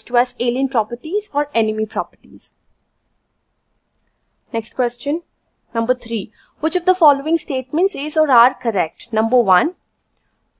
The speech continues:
Comptroller and Auditor General of India is appointed by the President of India for a period of six years or up to the age of sixty-five years. Number two, she or he can be removed by the President on same grounds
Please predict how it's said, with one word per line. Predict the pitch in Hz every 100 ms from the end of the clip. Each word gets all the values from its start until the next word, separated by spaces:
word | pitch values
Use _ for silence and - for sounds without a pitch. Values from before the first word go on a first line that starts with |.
| _ _ _ _ -
Comptroller | 269 262 311 302 339
and | 359 240
Auditor | 233 262 320
General | 277 247 226 262 277
of | 269
India | 220 214 277
is | 302
appointed | 254 247 - 262
by | 262 262
the | 277
President | - 208 - 269 302
of | 302 -
India | 233 208 220
for | 311 285
a |
period | 285 247 233 269
of | 269
six | - 320 -
years | 226 202 320 -
or | 233
up | 226 269
to |
the | 262 -
age | 240 240
of | 294
sixty-five | - - 269 254 214 202 190
years. | 151 139 - - _ _ _ _ -
Number | 208 214 214
two, | - 226 - _ _
she | - - 311
or | 370
he | 349 311 311
can | 294 285
be | 285
removed | 247 233 240 254 -
by | 302
the | 277
President | - 214 214 226 311 -
on | 240 254
same | 277 285 311
grounds | 247 208 285 311